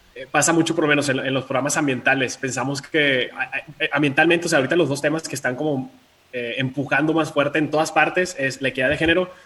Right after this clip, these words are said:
por la parte social y por la parte ambiental, pues, todo el tema de crisis climática, eh, desde hace años ya, eh, eh, y, y vemos en la parte ambiental y, y justo lo que menciono, o sea, pensamos que por comprar un popote de metal,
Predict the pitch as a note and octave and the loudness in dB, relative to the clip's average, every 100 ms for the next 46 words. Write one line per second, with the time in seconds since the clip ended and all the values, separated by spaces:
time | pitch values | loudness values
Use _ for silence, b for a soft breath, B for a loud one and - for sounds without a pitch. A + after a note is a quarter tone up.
0 | G3+ C#3 C3+ B2+ - D3 C3+ D3 - B2+ | -12 -2 -2 -2 -6 -4 0 0 0 -2
1 | B2+ B2 - D3+ B2 B2+ C3 C3+ C#3 C#3 | -2 -2 -2 0 0 0 -2 -4 -2 0
2 | C3 C3 C#3 C3 B2+ A#2+ C3 B2 A#2 A#2 | -2 0 0 0 -2 -8 -8 -6 -6 -6
3 | - G#2 b b _ - G#2 A#2+ A#2 - | -10 -10 b b _ -10 -4 -2 0 2
4 | C3 B2+ A2 A2 G#2 G#2+ A2 G2 G#2+ G2 | 2 2 2 0 0 -6 -6 -6 -10 -10
5 | F#2 B B B _ _ C3+ C3+ C#3 C3+ | -14 B B B _ _ 0 2 2 2
6 | C3 C3 - _ - D3+ D3 D3+ E3 F3+ | -2 -6 -16 _ -2 4 4 4 4 4
7 | D#3 C#3 D#3 E3+ D3+ C#3+ C3+ C#3+ D#3 C#3 | 6 2 4 4 4 2 2 2 2 2
8 | C3 C3+ A#2+ C#3+ C#3 D#3+ D#3+ C#3 B2 C#3+ | 2 -2 -2 -2 -2 -2 0 -2 0 0
9 | C3 B2 B2 C3+ C3 C#3+ F3 D#3+ C#3 - | 0 -2 0 0 0 0 -2 0 -4 -6
10 | - C3+ - C3+ C3 D3+ D3 E3 - - | -6 -6 0 4 4 4 0 -2 -2 0
11 | E3 E3 E3+ D#3+ C3 D3 F3 F#3+ | 0 2 0 0 2 4 4 0